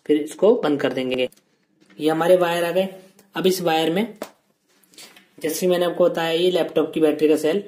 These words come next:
अठारह छह सौ पचास cell लगाएंगे। ये मैंने लगा दिया।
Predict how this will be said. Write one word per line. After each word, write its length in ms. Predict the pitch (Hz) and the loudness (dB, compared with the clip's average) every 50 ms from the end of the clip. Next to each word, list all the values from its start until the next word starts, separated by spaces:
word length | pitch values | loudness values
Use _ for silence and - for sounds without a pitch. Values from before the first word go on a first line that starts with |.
| - - | -10 -20
अठारह 300 | 143 - - 156 151 151 | -20 -12 -6 -4 -4 -4
छह 180 | 147 - 151 143 | -2 -2 -2 0
सौ 100 | 147 143 | 0 0
पचास 280 | 147 147 151 143 139 | -2 -2 -4 -4 -2
cell 140 | - 151 143 | -2 -2 0
लगाएंगे। 420 | 143 139 139 139 143 156 185 202 - 202 - _ _ _ _ _ _ _ _ _ _ _ _ _ _ _ - - _ _ _ _ _ _ _ _ _ _ _ _ _ _ _ _ _ _ - | 0 -2 -2 -4 -4 -6 -6 -8 -8 -12 -18 _ _ _ _ _ _ _ _ _ _ _ _ _ _ _ -20 -20 _ _ _ _ _ _ _ _ _ _ _ _ _ _ _ _ _ _ -8
ये 140 | - 135 139 | -4 -2 0
मैंने 200 | 139 139 135 139 | 0 0 0 0
लगा 220 | 139 143 135 139 135 | -2 -2 -2 -2 -4
दिया। 240 | 131 143 151 175 180 | -4 -4 -6 -6 -6